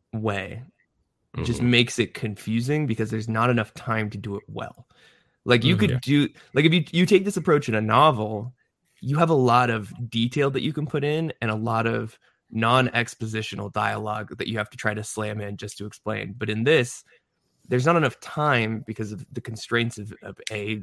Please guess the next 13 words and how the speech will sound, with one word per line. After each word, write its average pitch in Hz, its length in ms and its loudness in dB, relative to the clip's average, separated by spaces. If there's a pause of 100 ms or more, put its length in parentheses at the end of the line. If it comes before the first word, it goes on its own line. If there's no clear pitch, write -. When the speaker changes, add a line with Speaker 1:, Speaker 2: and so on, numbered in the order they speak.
Speaker 1:
a 101 40 -12
video 110 280 -4
game 104 220 -8
in 104 80 -10
general 107 420 -2
and 101 120 -6
having 104 180 -6
to 101 60 -10
build 104 180 -8
these - 140 -14
cutscenes. 107 560 -6
And 110 100 -16
so 110 280 0